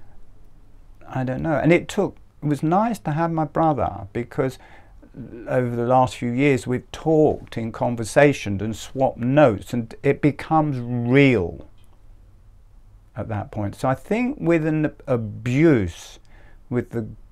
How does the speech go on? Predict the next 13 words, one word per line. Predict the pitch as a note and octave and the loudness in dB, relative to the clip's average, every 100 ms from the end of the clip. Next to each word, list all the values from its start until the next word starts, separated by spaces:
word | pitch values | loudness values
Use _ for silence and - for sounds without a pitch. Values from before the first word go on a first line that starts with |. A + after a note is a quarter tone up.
| - | -8
gaslighting | - D3 E3+ - - B2 G#2+ F#2+ F#2 - F2+ D#2+ C#2+ - - - - - - - | 0 2 0 -2 -4 -2 0 -2 -4 -10 -10 -10 -14 -16 -20 -20 -20 -20 -20 -12
that's | - - | -12 -8
going | - A2+ A2 A2+ | -2 0 0 0
on, | A2 G2+ F2+ - | 0 -2 -4 -4
people | B2+ C3 E3+ E3 | -4 -2 -4 -4
have | C#3 B2 | -2 -2
a | A2 | -2
bit, | G2 G#2 B2+ C3 - | -6 -2 0 0 -4
for | - | -4
women | B2+ B2+ B2+ C3 D3+ E3 E3 D#3 | -2 -2 -4 4 6 8 6 6
and | E3 E3 A#2+ | 6 4 0
men, | F#2 - D#2 - - - - - - - - | -2 -6 -10 -14 -20 -20 -20 -20 -20 -20 -14
people | - B2+ A#2 - B2 B2+ C#3 | -4 -2 -2 -6 -4 -4 -4